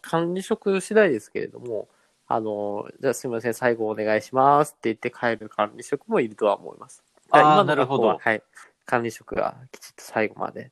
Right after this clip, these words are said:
Speaker 1: ていう感じで、まあ、なんていうのかな。何も言わないですけどね。あの、「早く帰りなよ」とかっていうふうには言わないですけれども、まあ、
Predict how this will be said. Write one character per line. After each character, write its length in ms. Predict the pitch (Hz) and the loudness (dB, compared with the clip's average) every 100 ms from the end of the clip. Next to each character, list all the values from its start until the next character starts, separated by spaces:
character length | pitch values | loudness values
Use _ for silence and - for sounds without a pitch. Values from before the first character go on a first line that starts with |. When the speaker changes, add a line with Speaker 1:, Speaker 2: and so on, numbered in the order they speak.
| - | -10
Speaker 1:
て 80 | - | -8
い 140 | - | -8
う 80 | - - 131 | -16 -18 -20
感 280 | - 104 | -12 -12
じ 120 | 104 127 | -8 -6
で、 240 | 127 - - | -4 -6 -2
ま 240 | 127 - - _ _ - | 0 0 -8 _ _ -16
あ、 60 | 107 | -12
な 180 | 104 104 | -10 -10
ん 80 | |
て 120 | - 110 | -6 -8
い 40 | |
う 40 | |
の 60 | 92 | -8
か 140 | - | -16
な。 260 | - - - _ - | -18 -18 -20 _ -2
何 200 | 143 156 | 0 2
も 100 | 165 | 2
言 80 | 156 | 2
わ 100 | 160 | 2
な 120 | 190 | 2
い 40 | |
で 60 | 143 | 0
す 100 | - | -6
け 100 | - | -8
ど 80 | 113 | -2
ね。 200 | 117 - | -2 -2
あ 120 | 117 107 | -8 -6
の、 100 | 104 | -4
「早 200 | 120 117 | -2 -4
く 100 | - | -2
帰 160 | 104 | -4
り 60 | 107 | -2
な 120 | 107 | -4
よ」 260 | 101 98 98 | -2 -4 -6
と 80 | - | -8
か 100 | 107 | -10
っ 80 | - | -8
て 120 | 110 | -12
い 60 | 104 | -10
う 20 | |
ふ 40 | |
う 60 | 117 | -10
に 80 | - | -12
は 60 | - | -8
言 100 | 104 | -8
わ 80 | 101 | -4
な 120 | 120 | -4
い 60 | |
で 60 | 113 | -6
す 100 | - | -10
け 120 | - | -16
れ 60 | - | -14
ど 80 | 127 | -12
も、 300 | 139 139 110 _ - _ - | -2 -2 -2 _ -20 _ -8
ま 220 | 131 120 | -6 -6
あ、 60 | - | -8